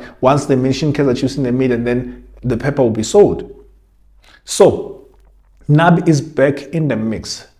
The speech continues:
Apparently, apparently, there are so many stories when it comes to this as well. So, the story that I heard, like, of late is that Kaizer Chiefs have met with NABI and they have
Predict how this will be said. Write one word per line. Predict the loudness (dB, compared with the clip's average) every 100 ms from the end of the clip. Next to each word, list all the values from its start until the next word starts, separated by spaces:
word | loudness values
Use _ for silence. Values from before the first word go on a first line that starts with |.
| _
Apparently, | -2 -2 -8 0 4 4 2 -4 -12 -20 _ _ -6
apparently, | -4 -4 -2 -2 -2 -2
there | -2
are | -2
so | 0 0
many | 2 0
stories | -2 0 2 2 0
when | -4
it | -4
comes | -4 -6 -6
to | -4
this | -4 -4
as | -6 -6 -6
well. | -8 -10 -16 -20 -20 _
So, | -4 4 4 4 0 -8 -2
the | 2 4 4 4
story | 0 2 6 6 6
that | 4 2
I | 2 4 4 2 0 2
heard, | 4 6 2 -6
like, | -2 -2 -2 -4
of | -4 -2 2
late | 4 2 0 -10 -20 _ _ _ -2
is | 2 2 2
that | 0 0 -6 -8
Kaizer | 0 2 2
Chiefs | 0 -2 -2
have | -6 -4
met | -2 0 2 0
with | 0
NABI | 0 2 2 0
and | 0 0
they | -2
have | -4